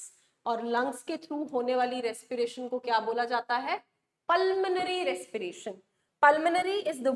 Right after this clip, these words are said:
word which is used for lungs। Similarly, branchial is the word which is used for gills। और इनसे होने वाली रेस्पिरेशन को हम क्या बोल देते हैं? Pulmonary respiration। These are used by terrestrial forms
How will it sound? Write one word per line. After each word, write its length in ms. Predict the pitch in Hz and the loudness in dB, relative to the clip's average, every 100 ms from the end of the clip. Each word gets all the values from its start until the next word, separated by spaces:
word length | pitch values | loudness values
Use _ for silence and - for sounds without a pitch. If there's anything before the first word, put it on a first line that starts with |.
| 220 | 2
word 320 | 240 277 277 | 4 4 2
which 180 | 254 262 | -2 -4
is 120 | 254 | -4
used 400 | 226 233 226 - | -4 -4 -6 -8
for 240 | - 220 285 - _ | -2 2 2 0 _
lungs। 460 | 214 196 - - - - - _ _ _ _ | -8 -8 -8 -16 -16 -16 -20 _ _ _ _
Similarly, 540 | - 302 311 302 294 320 240 | -6 -2 0 0 0 0 0
branchial 580 | 240 247 240 320 330 294 | 0 0 -4 -4 -2 -2
is 140 | 240 | -2
the 100 | 262 226 | -2 0
word 320 | 240 262 233 | 0 0 -4
which 160 | 240 | -8
is 120 | 240 226 | -8 -6
used 340 | 233 226 - | -6 -8 -8
for 180 | 233 262 - - 214 214 | -2 0 0 -6 -10 -6
gills। 320 | 196 - - - - _ _ - | -6 -6 -16 -20 -20 _ _ 0
और 120 | 254 | 0
इनसे 300 | 269 262 320 | 0 -2 -4
होने 280 | 269 254 269 | -2 0 0
वाली 220 | 277 277 | -2 -2
रेस्पिरेशन 580 | 247 269 - 262 269 269 | -4 -6 -6 -6 -6 -10
को 60 | 269 | -6
हम 180 | 269 | -6
क्या 160 | 262 254 | -2 -2
बोल 180 | 233 240 | 0 -2
देते 200 | 240 320 | -2 -2
हैं? 60 | 339 | 0
Pulmonary 560 | 269 233 233 233 226 320 | 0 0 -2 -6 -4 -4
respiration। 640 | - - - 180 - - - _ _ _ _ - | -6 -8 -14 -18 -16 -14 -14 _ _ _ _ -14
These 440 | 202 339 415 453 415 | -2 0 2 2 4
are 260 | 339 339 311 254 | 6 6 4 -2
used 440 | 311 339 349 - | -2 -2 -4 -4
by 220 | 214 196 233 294 285 | 2 4 4 2 0
terrestrial 680 | 269 269 311 - - 339 349 370 | 0 0 -4 -10 -8 0 0 0
forms 380 | 233 208 214 214 | -6 -6 -8 -10